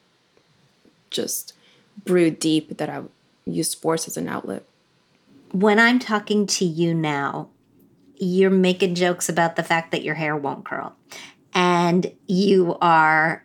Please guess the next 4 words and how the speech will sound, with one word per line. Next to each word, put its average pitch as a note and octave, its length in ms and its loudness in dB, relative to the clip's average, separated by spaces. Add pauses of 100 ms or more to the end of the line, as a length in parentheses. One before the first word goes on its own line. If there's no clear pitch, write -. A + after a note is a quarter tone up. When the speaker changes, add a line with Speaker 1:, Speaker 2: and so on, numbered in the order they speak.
Speaker 2:
an F3 140 2
incredibly D#3+ 1500 0 (500)
positive G3+ 680 -4
person. - 480 -8